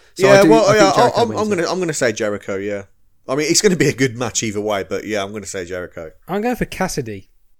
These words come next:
Speaker 1: It's tough,
Speaker 2: Thinking
Speaker 1: this
Speaker 2: outside
Speaker 1: one.
Speaker 2: the box.
Speaker 3: Because
Speaker 2: Thinking outside the orange juice box. <laughs>
Speaker 3: as much as Je-,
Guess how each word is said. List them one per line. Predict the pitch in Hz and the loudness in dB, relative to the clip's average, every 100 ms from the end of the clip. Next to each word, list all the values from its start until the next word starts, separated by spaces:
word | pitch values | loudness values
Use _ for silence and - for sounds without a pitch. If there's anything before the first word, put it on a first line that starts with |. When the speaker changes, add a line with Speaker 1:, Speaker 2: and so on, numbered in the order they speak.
| _ _ _ _ _ | _ _ _ _ _
Speaker 1:
It's | 151 - | -8 -4
tough, | 180 | 0
Speaker 2:
Thinking | 143 156 | 0 2
Speaker 1:
this | 156 | 2
Speaker 2:
outside | 151 185 | 2 4
Speaker 1:
one. | 185 | 4
Speaker 2:
the | 190 | 2
box. | 233 220 - - - | 2 2 0 -6 -4
Speaker 3:
Because | 180 208 202 156 - - - | 0 4 2 2 -10 -18 -8
Speaker 2:
Thinking | - 147 156 | 0 2 4
outside | 165 - 185 | 2 4 2
the | 180 | 4
orange | 196 208 190 165 | 6 6 2 -2
juice | 185 190 | -6 -6
box. | - 175 196 202 - - | 0 2 2 -2 -10 -2
<laughs> | |
Speaker 3:
as | 160 | 0
much | 233 262 226 | 2 2 0
as | 202 | -2
Je-, | - 214 | 0 0